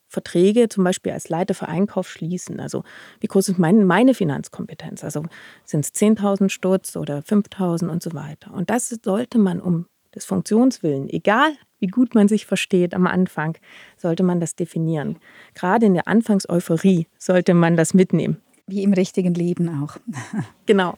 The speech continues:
Speaker 1: Und des
Speaker 2: Mhm.
Speaker 1: Weiteren braucht's natürlich auch ein Budget. Es braucht einen Finanzplan. Wie funktioniert der Dorfladen? Wie können wir ihn im Leben erhalten? Und so weiter und so fort. Ähm, um einfach, äh, diesen Dorfladen auch auf Erfolgskurs zu heben und dann aber auch zu bleiben.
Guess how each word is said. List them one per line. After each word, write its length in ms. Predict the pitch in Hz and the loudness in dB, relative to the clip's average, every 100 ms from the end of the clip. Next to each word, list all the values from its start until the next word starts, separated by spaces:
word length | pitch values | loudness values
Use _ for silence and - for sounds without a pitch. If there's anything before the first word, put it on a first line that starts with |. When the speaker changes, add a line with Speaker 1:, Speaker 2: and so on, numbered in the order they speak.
| - | 0
Speaker 1:
Und 120 | 180 | 4
des 100 | 185 | 6
Speaker 2:
Mhm. 80 | 214 | 6
Speaker 1:
Weiteren 360 | 170 226 254 226 | 6 4 2 2
braucht's 200 | 233 277 | 0 2
natürlich 280 | 262 247 | 2 2
auch 80 | 240 | 2
ein 80 | 240 | 2
Budget. 320 | 156 - - _ _ _ - - - - | 2 -2 -10 _ _ _ -20 -20 -20 -20
Es 80 | - | -4
braucht 240 | - 160 | 0 0
einen 60 | 170 | 0
Finanzplan. 680 | - 165 233 - 220 220 220 - - _ _ - | 0 2 0 0 0 2 0 -4 -20 _ _ -2
Wie 100 | 196 | 0
funktioniert 440 | 190 170 190 226 | 0 2 4 4
der 100 | 220 | 4
Dorfladen? 500 | 208 202 - 190 190 | 2 0 0 2 2
Wie 60 | 175 | 0
können 180 | - 185 | 0 0
wir 60 | |
ihn 160 | 175 165 | 2 2
im 20 | |
Leben 300 | 165 208 220 | 4 4 4
erhalten? 640 | 196 185 175 175 - 185 190 | 2 0 2 2 2 2 2
Und 140 | 180 | 0
so 100 | 170 | 0
weiter 280 | 165 165 175 | -2 -4 -6
und 100 | 175 | -8
so 80 | - | -10
fort. 400 | - 170 - - | -8 -8 -8 -6
Ähm, 580 | 180 165 160 160 160 165 - _ _ _ _ _ _ - 190 | -2 0 2 0 0 -2 -6 _ _ _ _ _ _ -10 0
um 220 | 196 208 | 4 4
einfach, 580 | 156 180 196 - 190 - - _ _ _ _ - | 4 2 2 2 -2 -4 -10 _ _ _ _ -4
äh, 300 | 170 160 160 | 0 2 0
diesen 280 | 175 165 156 | 0 2 2
Dorfladen 520 | 175 214 175 165 170 | 2 2 0 0 -2
auch 160 | 170 | -6
auf 120 | - - | -6 -6
Erfolgskurs 800 | - - 185 - - 165 - - _ _ _ _ _ - | -4 -4 -4 -8 -6 -6 -6 -16 _ _ _ _ _ -8
zu 160 | 151 | -6
heben 460 | - 170 202 262 349 _ | 2 2 4 2 0 _
und 220 | 214 175 | -4 -2
dann 160 | 160 - | -4 -6
aber 180 | 175 147 | -4 -4
auch 120 | 160 | -6
zu 140 | - | -10
bleiben. 360 | - 175 156 | -6 -4 -4